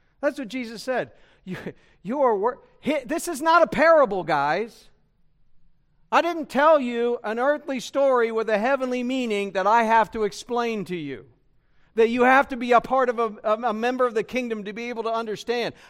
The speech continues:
I didn't tell you a parable. I'm telling you straight up the truth. Do you not understand? Whatever goes into the person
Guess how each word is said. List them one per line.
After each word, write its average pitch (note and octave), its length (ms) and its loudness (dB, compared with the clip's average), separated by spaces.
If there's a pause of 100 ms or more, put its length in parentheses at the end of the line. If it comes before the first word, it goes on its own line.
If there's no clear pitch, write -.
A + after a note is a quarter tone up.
I C#4+ 100 6
didn't D#4 240 -6
tell D#4 260 4
you C4 200 -2
a F#3+ 40 -2
parable. F#3+ 800 -2 (340)
I'm - 160 6
telling C4+ 420 2
you A3 100 -6
straight B3+ 400 2
up B3 160 -2
the A#3 80 -2
truth. A#3+ 720 -2 (2000)
Do A#3 100 -2
you C4 180 0
not C#4 240 8
understand? C4+ 720 0 (180)
Whatever C4 580 6
goes B3 320 2
into C4+ 520 -2
the A3 100 -2
person B3+ 600 -4